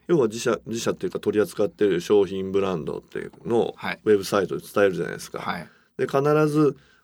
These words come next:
Speaker 1: あの、卸先が、まあ、ほ-、そこを開拓したいわけですから、
Speaker 2: そうですね。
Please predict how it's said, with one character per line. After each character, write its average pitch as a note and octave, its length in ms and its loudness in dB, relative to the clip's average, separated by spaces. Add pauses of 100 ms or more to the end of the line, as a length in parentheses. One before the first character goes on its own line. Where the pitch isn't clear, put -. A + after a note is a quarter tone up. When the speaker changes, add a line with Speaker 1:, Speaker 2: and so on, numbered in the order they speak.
(120)
Speaker 1:
あ A2+ 100 0
の、 G#2+ 220 2
卸 A2+ 320 4
先 G#2+ 400 0
が、 G2+ 160 6
ま G2 140 -2
あ、 - 200 -6
ほ-、 C3 160 0
そ F3 140 2
こ G3+ 260 10
を E3+ 60 2
開 E3+ 160 6
拓 D#3 180 2
し - 80 -4
た D3+ 80 6
い A#2+ 60 8
わ F2+ 80 2
け - 80 -2
で C2+ 60 0
す - 100 -8
か E3+ 120 4
ら、 G#2 120 6
Speaker 2:
そ - 60 -6
う - 20 -6
で F2 60 -10
す - 140 -10
ね。 - 160 -6